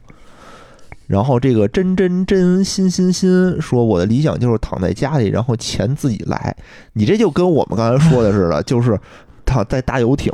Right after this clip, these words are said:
Speaker 1: 左右一堆妞儿，对吧？这，这个
Speaker 2: 其实躺家里头，那不就是我疫情的时候躺在野人家里头，
Speaker 1: <laughs>
Speaker 2: 然后还发着工资吗？那会儿其实挺没意思，就觉得躺着后背，就你，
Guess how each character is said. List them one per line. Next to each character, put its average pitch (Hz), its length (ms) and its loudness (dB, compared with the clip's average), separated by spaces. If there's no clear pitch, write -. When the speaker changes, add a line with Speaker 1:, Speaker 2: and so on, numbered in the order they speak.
Speaker 1:
左 85 160 0
右 101 160 2
一 107 80 2
堆 120 200 0
妞 127 200 0
儿， 120 220 2
对 117 120 0
吧？ 78 360 -2
这， 139 180 -2
这 135 120 0
个 123 40 0
Speaker 2:
其 110 80 2
实 415 160 2
躺 135 320 -4
家 254 160 -2
里 180 120 2
头， 147 560 0
那 302 160 2
不 254 80 0
就 285 140 2
是 247 80 4
我 147 200 4
疫 202 120 2
情 156 200 0
的 226 120 2
时 185 40 4
候 165 200 4
躺 139 200 -2
在 180 60 2
野 175 160 -2
人 139 160 -6
家 208 180 2
里 170 120 2
头， 139 340 2
Speaker 1:
<laughs> - 0 -
Speaker 2:
然 143 140 -2
后 170 80 0
还 165 100 0
发 190 220 0
着 170 40 2
工 180 200 2
资 190 200 4
吗？ 127 300 0
那 311 100 2
会 226 80 2
儿 147 60 0
其 - 60 -6
实 262 100 2
挺 208 140 2
没 113 120 -2
意 196 140 2
思， 143 140 2
就 202 80 4
觉 247 100 2
得 277 80 2
躺 - 220 -6
着 160 80 0
后 233 180 0
背， 156 460 2
就 190 100 0
你， 156 180 -2